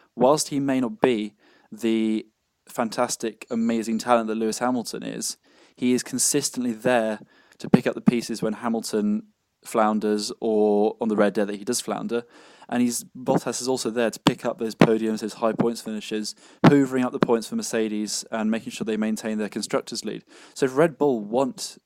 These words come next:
to be in that position, they realistically need a second driver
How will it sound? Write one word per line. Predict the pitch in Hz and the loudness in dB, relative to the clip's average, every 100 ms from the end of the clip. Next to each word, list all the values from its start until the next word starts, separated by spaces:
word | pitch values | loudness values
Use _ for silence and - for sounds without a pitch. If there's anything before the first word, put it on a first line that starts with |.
| _ _ _ _ - | _ _ _ _ -6
to | 113 | 0
be | 110 | 2
in | 107 | 2
that | 110 | 0
position, | - 117 - 117 | -2 -6 -6 -8
they | 110 | -6
realistically | 113 135 127 127 - 107 | 0 2 2 -2 -4 -6
need | 104 127 117 | -2 0 -2
a | - | -6
second | - 120 - 104 | -6 -6 -6 -4
driver | 120 120 107 | 0 0 0